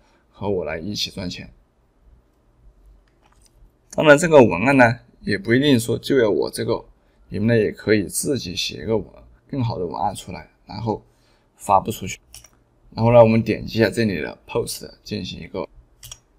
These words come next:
然后呢，我们点了 post 了之后呢，这里呢就发布成功了。你看，这个是我刚刚发布的，我们呢可以点进去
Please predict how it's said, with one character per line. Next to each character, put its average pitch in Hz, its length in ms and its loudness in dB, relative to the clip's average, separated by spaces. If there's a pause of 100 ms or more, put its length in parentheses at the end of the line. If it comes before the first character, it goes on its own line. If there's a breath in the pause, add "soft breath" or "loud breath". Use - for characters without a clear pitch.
然 127 140 -6
后 165 120 4
呢， 165 100 10
我 143 100 10
们 143 140 2
点 117 240 4
了 123 220 2
post 127 260 0
了 117 80 -2
之 117 140 -6
后 139 160 -2
呢， 120 260 -2
这 131 120 -6
里 110 120 -4
呢 101 300 -6
就 101 540 -4
发 - 280 -4
布 117 160 -8
成 - 240 -10
功 113 160 -4
了。 - 160 -6
你 - 60 -16
看， 95 160 -10
这 110 120 -8
个 104 140 -4
是 - 160 -8
我 87 240 -8 (180)
刚 107 180 -8
刚 110 160 -8
发 - 180 -6
布 113 140 -12
的， - 100 -16 (800)
我 - 60 -16
们 92 100 -10
呢 95 260 -6
可 104 120 -8
以 80 60 -6
点 - 260 -10
进 101 180 -10
去 107 240 -10